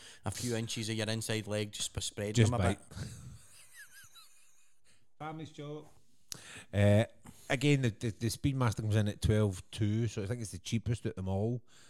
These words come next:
Speaker 2: um, which
Speaker 1: Ah,
Speaker 2: again is,
Speaker 1: <clears throat> it's a,
Speaker 2: is
Speaker 1: and that's your basic Speedmaster.
Speaker 2: seventeen hundred,
Speaker 1: But if you want,
Speaker 2: seventeen hundred
Speaker 1: uh, but as soon as you start
Speaker 2: Yes.
Speaker 1: adding some wee things and bits and bobs in it that you get with standard with the Harley Sportster.
Speaker 2: Well, aye, that's the thing.
Speaker 1: You
Speaker 2: You
Speaker 1: know what I mean? You
Speaker 2: And
Speaker 1: know.
Speaker 2: and, and you're right, those are just the basic kinda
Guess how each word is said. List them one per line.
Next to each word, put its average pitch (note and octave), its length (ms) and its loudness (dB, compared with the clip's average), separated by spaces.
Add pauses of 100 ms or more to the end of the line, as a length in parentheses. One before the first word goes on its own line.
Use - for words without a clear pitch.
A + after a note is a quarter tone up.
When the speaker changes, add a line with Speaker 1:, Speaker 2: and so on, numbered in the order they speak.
(140)
Speaker 2:
um, F#2 280 2
which F#2 160 -6
Speaker 1:
Ah, G#2+ 60 -4
Speaker 2:
again G#2+ 280 4
is, - 200 2
Speaker 1:
<clears throat> - 60 -18
it's G2 60 0
a, A2 40 4
Speaker 2:
is G#2 60 0 (120)
Speaker 1:
and B2 120 4
that's C3 160 2
your A2+ 100 2
basic A2+ 420 -4
Speedmaster. - 160 -2
Speaker 2:
seventeen A#2+ 360 2
hundred, A#2 280 0 (160)
Speaker 1:
But - 100 -4
if G#2+ 60 -2
you A#2+ 60 2
want, C3 140 2
Speaker 2:
seventeen G#2+ 200 -4
hundred A#2+ 60 -12
Speaker 1:
uh, A#2 40 -8
but A#2+ 80 0
as C3+ 80 -2
soon D3 160 2
as C#3+ 60 0
you C#3+ 60 -2
start B2+ 260 0
Speaker 2:
Yes. A#2 100 -4
Speaker 1:
adding A#2+ 280 0 (300)
some A2+ 240 6
wee A#2+ 120 6
things A2+ 360 6
and A2 100 6
bits G#2 220 4
and G#2 120 6
bobs G#2+ 240 4
in B2 100 4
it G#2 120 0
that A2+ 160 -2
you G#2 80 0
get G2+ 340 2
with G#2 180 -4
standard A2 300 4
with C#3 80 -2
the C3 60 6
Harley C3 240 6
Sportster. A#2 480 0 (420)
Speaker 2:
Well, F2+ 180 -2
aye, E2 240 0
that's F2+ 200 -2
the G#2 80 -8
thing. E2+ 240 -6 (160)
Speaker 1:
You G#2+ 100 -4
Speaker 2:
You G2+ 60 2
Speaker 1:
know A2 60 0
what F#2+ 80 -2
I - 20 2
mean? A2+ 280 0 (360)
You G#2 80 0
Speaker 2:
And G#2 80 4
Speaker 1:
know. G2+ 160 2
Speaker 2:
and, A#2+ 240 0
and A#2 140 0
you're A2+ 100 4
right, A#2 280 0
those B2 180 2
are B2+ 60 0
just G#2+ 200 -6
the - 60 -6
basic G2+ 520 -2
kinda F2+ 340 -4